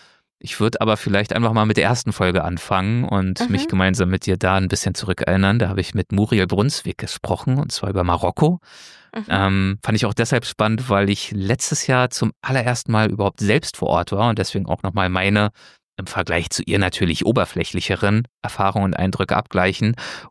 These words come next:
Speaker 1: und durch ihre ganz persönlichen Erzählungen dann auch nochmal vertiefen konnte.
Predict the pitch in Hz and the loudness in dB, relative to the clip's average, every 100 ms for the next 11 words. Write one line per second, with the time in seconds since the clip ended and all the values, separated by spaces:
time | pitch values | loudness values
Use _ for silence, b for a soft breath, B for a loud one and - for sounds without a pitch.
0 | - 104 104 95 87 95 90 92 92 98 | 0 0 2 0 0 -2 0 0 -2 -2
1 | 92 95 92 87 87 - 101 92 90 87 | 2 2 2 2 0 0 -2 0 2 0
2 | 85 90 87 87 - - 101 - 85 - | 0 0 0 -2 -4 -6 -6 -4 -6 -6
3 | 82 98 | -4 0